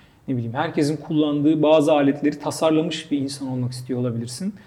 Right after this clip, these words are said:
Bir de çok çalışkan, en altta belki de çok çalışkan bir insan olmak istiyor olabilirsin. Sen bunlardan hangisini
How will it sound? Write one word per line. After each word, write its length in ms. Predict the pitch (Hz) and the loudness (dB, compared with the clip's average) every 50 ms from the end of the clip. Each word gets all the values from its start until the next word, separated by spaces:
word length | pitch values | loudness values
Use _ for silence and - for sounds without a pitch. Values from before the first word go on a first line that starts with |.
| - _ - _ _ _ _ _ _ - 151 | -20 _ -20 _ _ _ _ _ _ -10 -8
Bir 240 | 143 131 143 156 | -6 -6 -4 -4
de 140 | 143 170 165 | -4 -4 -4
çok 240 | - - 175 - - | -4 -6 -6 -6 -4
çalışkan, 440 | - 190 170 170 170 - - 160 143 | 0 2 2 2 0 -2 -4 -4 -2
en 120 | 147 147 | -2 -2
altta 320 | 147 131 123 - - 131 123 | -2 -2 -4 -4 -6 -4 -4
belki 260 | 120 117 113 160 175 | -4 -6 -6 -8 -10
de 60 | 202 | -10
çok 240 | - - 165 - - | -8 -8 -10 -8 -4
çalışkan 500 | - 170 160 - - - 196 180 170 151 | -4 -2 -2 -4 -4 -6 -8 -6 -4 -4
bir 60 | 143 | -4
insan 300 | 135 127 127 - 135 127 | -4 -4 -6 -8 -8 -8
olmak 240 | 127 123 123 127 123 | -8 -8 -8 -8 -8
istiyor 300 | - - - 139 127 120 | -10 -12 -8 -6 -6 -6
olabilirsin. 440 | 120 120 113 113 120 120 - - 131 | -6 -8 -10 -10 -12 -14 -14 -14 -14
Sen 220 | 127 - 151 143 - 160 | -12 -10 -12 -10 -10 -8
bunlardan 380 | 139 135 139 143 147 160 170 165 | -8 -6 -6 -6 -8 -8 -10 -12
hangisini 600 | 170 175 185 180 170 156 - - 135 123 123 | -12 -12 -10 -10 -10 -10 -8 -8 -8 -8 -8